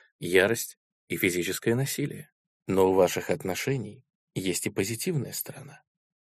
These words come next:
Вы влюблены друг в друга. Вначале это состояние глубоко вас удовлетворяет. Вы чувствуете себя живым, как никогда. Ваше существование внезапно приобрело смысл,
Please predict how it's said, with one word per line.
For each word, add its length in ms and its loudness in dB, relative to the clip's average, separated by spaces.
Вы 380 0
влюблены 800 0
друг 320 -2
в 80 -4
друга. 440 -10
Вначале 720 2
это 200 8
состояние 720 4
глубоко 540 4
вас 200 2
удовлетворяет. 800 -6
Вы 160 12
чувствуете 520 8
себя 280 8
живым, 360 8
как 200 -2
никогда. 560 -2
Ваше 340 4
существование 880 4
внезапно 480 0
приобрело 540 0
смысл, 540 -2